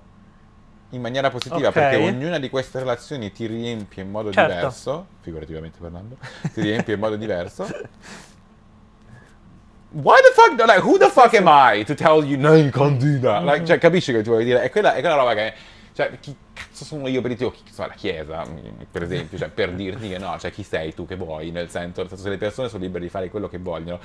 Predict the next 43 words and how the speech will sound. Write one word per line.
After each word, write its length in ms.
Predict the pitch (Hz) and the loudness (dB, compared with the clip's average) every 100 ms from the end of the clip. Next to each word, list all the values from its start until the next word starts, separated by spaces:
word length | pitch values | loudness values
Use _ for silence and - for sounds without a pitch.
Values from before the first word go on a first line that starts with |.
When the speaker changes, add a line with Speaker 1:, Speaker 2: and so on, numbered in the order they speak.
| - - | -18 -10
Speaker 1:
Ed 160 | - 196 | -4 -2
è 80 | 175 | -2
giusto 340 | 202 262 180 | -4 -2 2
anche 260 | 165 214 160 | 2 0 -10
che 120 | 139 | -10
ci 120 | 143 | -8
sia, 320 | 123 143 156 - - - | -2 0 0 -4 -20 -20
secondo 380 | - 80 95 143 | -14 -8 -6 -6
me, 200 | 123 170 - - | -6 -8 -10 -10
un 140 | 123 | -6
modo 200 | 117 117 | 0 2
legale 260 | 175 104 123 | 2 2 2
per 120 | 127 | 0
riconoscere 420 | 98 101 98 101 | -4 -8 -8 -6
la 80 | 85 | -4
cosa, 360 | 170 110 90 98 | -2 0 0 -2
perché 280 | 135 120 131 | -4 -4 -6
anche 160 | 104 | -6
sti 140 | 113 127 | -8 0
poracci 400 | 151 - - 160 | 0 0 -2 -6
è 40 | |
giusto 220 | 98 110 | -8 -6
che 80 | 107 | -2
Speaker 2:
Sì, 60 | 226 | 0
Speaker 1:
sono 120 | 131 | 0
Speaker 2:
sì, 60 | |
Speaker 1:
in 60 | - | -4
tre 160 | 123 101 | -2 -2
Speaker 2:
sì, 60 | |
sì, 60 | 139 | -4
Speaker 1:
insieme, 420 | - - - 147 - | -2 0 0 -2 -6
Speaker 2:
sì. 100 | - | -8
Speaker 1:
è 120 | 113 | -6
giusto 260 | 117 131 170 | -4 -6 -4
norma-, 280 | 151 147 117 | -4 -4 -4
come 260 | 135 139 | -2 -2
se 120 | 123 | -2
fa 160 | 135 131 | 2 4
l'accordo 380 | 113 - 127 110 | 4 0 -2 0
prenuziale, 720 | 117 131 160 - 90 101 127 | 0 0 -4 -4 -2 0 0
Speaker 2:
Come 160 | 196 190 | 0 2
se 100 | |
Speaker 1:
cioè, 20 | 185 | 4